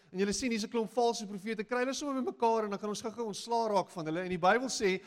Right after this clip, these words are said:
hulle gryp die vierhonderdvyftig en bring hulle na Elia toe en hulle maak hulle almal dood. Al vierhonderdvyftig van hulle word daar geslag in 'n oomblik en almal is gone.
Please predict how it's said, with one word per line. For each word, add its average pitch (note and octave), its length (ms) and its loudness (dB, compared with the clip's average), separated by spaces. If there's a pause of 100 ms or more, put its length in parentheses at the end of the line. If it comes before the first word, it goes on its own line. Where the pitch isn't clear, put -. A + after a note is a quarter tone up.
(180)
hulle F#3+ 140 4
gryp B3 360 2
die B3 80 -4
vierhonderdvyftig A3 920 2
en F#3+ 120 -6
bring G3 180 2
hulle A#3+ 140 0
na A#3 100 0
Elia G#3 400 0
toe G#3+ 180 -4
en F#3+ 40 2
hulle F#3 180 0
maak F#3 260 4
hulle F#3 140 0
almal F3+ 220 0
dood. C#3 580 0 (680)
Al A3 200 8
vierhonderdvyftig F#3 1080 2
van E3+ 120 -6
hulle D#3 180 4 (300)
word E3+ 240 6
daar E3 200 8
geslag G3 540 2
in E3+ 100 -2
'n D#3+ 120 -4
oomblik D#3+ 320 4
en D#3 80 -6
almal F#3 260 4
is C#3 200 0
gone. C3+ 360 6